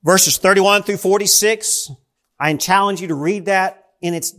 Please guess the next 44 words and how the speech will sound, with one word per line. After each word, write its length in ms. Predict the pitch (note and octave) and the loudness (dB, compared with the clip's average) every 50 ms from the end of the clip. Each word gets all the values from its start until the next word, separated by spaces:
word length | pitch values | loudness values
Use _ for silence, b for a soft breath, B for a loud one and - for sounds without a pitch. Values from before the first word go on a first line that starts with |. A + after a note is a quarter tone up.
| A#2+ - - | -20 -10 -8
entirety 720 | D3+ C#3 C#3 - - E3 F3 F3+ F#3 F#3+ F#3 G3 F#3+ G3 - - | -8 -6 -6 -8 -4 -2 0 0 0 -2 -4 -4 -6 -8 -6 -4
on 160 | E3+ E3 D#3+ | -2 -2 0
your 140 | D#3 D#3 D#3+ | 0 0 0
own 240 | E3+ F3+ F#3+ F#3+ | 0 0 0 -2
and 80 | D#3+ B2 | 0 0
study 420 | - - - - E3+ F3+ F#3 G3 | 0 0 2 2 2 2 2 0
that. 380 | F#3+ F#3+ F#3 G3+ G3+ F3 - _ _ _ _ _ _ _ _ _ _ _ | -2 -2 -2 -2 -4 -6 -10 _ _ _ _ _ _ _ _ _ _ _
We're 80 | E3+ D#3+ | 0 2
gonna 180 | A3+ A#3 A3 | 4 4 4
look 160 | A3+ A#3+ A#3 | 4 2 2
at 80 | A3+ E3+ | 0 -4
just 180 | G#3 G3 - F#3+ | -4 -4 -4 -4
a 40 | |
few 260 | - - - A3+ A3 - | -6 -4 -4 -4 -4 -2
things 340 | - A3 G#3+ G#3 G3 E3+ | 0 2 2 2 2 0
here. 120 | - D#3+ C#3 | 0 0 0
We're 80 | C#3 | 0
not 160 | E3+ G3+ G#3 G#3 | 0 0 0 0
gonna 120 | A3 G3 | -2 -2
look 200 | F#3 G3 F#3+ F#3+ | 0 -2 -2 0
at 60 | F3 | 0
all 220 | E3+ F3+ F#3+ F#3+ F3+ | 2 4 4 4 4
of 120 | E3+ D#3 | 2 2
it. 100 | D#3+ C#3+ | 0 -2
We're 80 | D3 E3+ | -4 -6
just 140 | E3+ - | -6 -6
gonna 120 | - G3+ G3+ | -4 -4 -4
look 160 | G3+ G3+ - | -4 -4 -6
at 60 | F3 | -10
a 60 | E3 | -12
few 320 | D3+ - F#3+ F#3 F3 D#3 b b b b b - | -10 -10 -8 -8 -6 -8 b b b b b 0
verses 440 | D#3 F3 F#3+ F3 - F3+ E3 - | 2 4 4 4 2 0 -2 -4
here, 300 | - E3 D#3 D#3 C#3+ C3+ b b b b b b b b _ _ _ _ _ _ | -4 -2 0 0 -2 -2 b b b b b b b b _ _ _ _ _ _
'cause 180 | - F#3 D3+ F3 | 0 2 2 2
it 80 | E3 | 2
does 240 | G3 G#3 A3 G3+ F#3 | 4 4 4 4 2
relate 340 | G3 G3 F3+ G3+ G#3 G3 G3+ | 0 2 2 2 2 2 0
to 80 | D#3 | -2
what 160 | D#3 E3+ F3 E3+ | 0 0 2 2
we're 80 | F3 | 0
seeing 340 | D#3+ - - F#3 G3 F#3+ F3+ | 0 0 0 0 0 0 0
in 100 | E3 D#3 | 0 2
Matthew 340 | D#3+ E3 E3+ E3 - - C#3+ | 2 2 2 0 -2 -2 -2
seven. 500 | - - - F3 E3+ D#3 C3 A#2 G#2+ | 0 2 2 2 2 0 -2 -6 -10